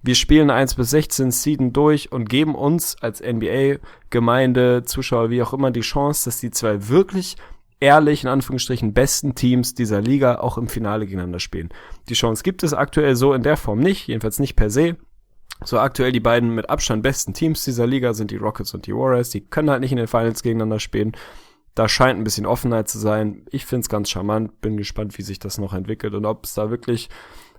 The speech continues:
so eine tiefgreifende, äh, Änderung und Anpassung, Revolution würde ich's fast nennen, geben könnte.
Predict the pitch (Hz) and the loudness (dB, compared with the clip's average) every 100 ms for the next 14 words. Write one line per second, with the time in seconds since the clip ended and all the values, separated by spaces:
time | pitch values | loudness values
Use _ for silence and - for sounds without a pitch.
0 | 101 113 117 107 - 220 - - 85 90 | -4 2 2 0 0 -2 -2 -6 -4 -4
1 | 85 92 92 95 95 - 90 92 - 104 | -6 -10 -6 -4 -4 -6 -4 -4 -2 -2
2 | 98 95 104 107 78 107 - 113 - 110 | -2 -2 -2 -2 -4 -4 -2 -2 0 -2
3 | 101 143 139 120 - 151 90 76 80 - | 0 0 0 0 0 0 0 -4 -10 -8
4 | 82 80 - 80 87 95 101 98 104 - | -8 -8 -6 -6 -4 -2 -2 -2 0 2
5 | 156 185 180 151 165 | 2 2 0 -2 -2